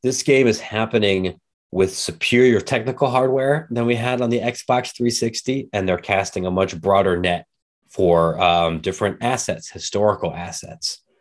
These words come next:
um, licensing assets, uh, uh, audio assets, visual assets than we've had before, which makes me,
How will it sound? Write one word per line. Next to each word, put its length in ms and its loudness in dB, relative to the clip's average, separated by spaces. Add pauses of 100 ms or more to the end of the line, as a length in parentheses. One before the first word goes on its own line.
(320)
um, 280 0
licensing 640 -2
assets, 720 -14
uh, 320 -16 (200)
uh, 260 -16 (100)
audio 480 4
assets, 460 -10
visual 420 2
assets 480 -12
than 100 -8
we've 160 -6
had 200 -6
before, 340 -18
which 220 -8
makes 300 0
me, 340 0